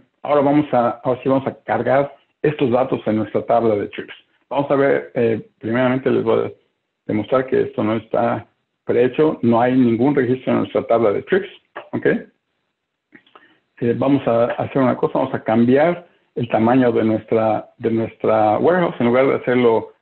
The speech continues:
extra pequeño, vamos a cambiarlo, vamos a irlo small, vamos a hacer un poquitito más grande del extra pequeño.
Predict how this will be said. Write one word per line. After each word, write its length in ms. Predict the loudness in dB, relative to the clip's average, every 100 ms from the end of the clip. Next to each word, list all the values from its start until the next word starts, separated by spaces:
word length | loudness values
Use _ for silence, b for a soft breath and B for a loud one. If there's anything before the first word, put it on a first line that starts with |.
| _
extra 280 | -12 -6 -4
pequeño, 340 | -4 0 2 2
vamos 240 | 0 -4
a 80 | -4
cambiarlo, 400 | -2 0 2 2
vamos 240 | 0 -2
a 40 | -2
irlo 300 | 0 -2 -6 _ _ -6
small, 260 | -2 0 -2
vamos 240 | -10 -12
a 40 | -4
hacer 120 | -2
un 80 | -2
poquitito 480 | -4 -6 -8 -4 -2
más 220 | -2 -4
grande 260 | -8 -10 -10
del 180 | -10 -10
extra 220 | -10 -12
pequeño. 340 | -12 -16 -20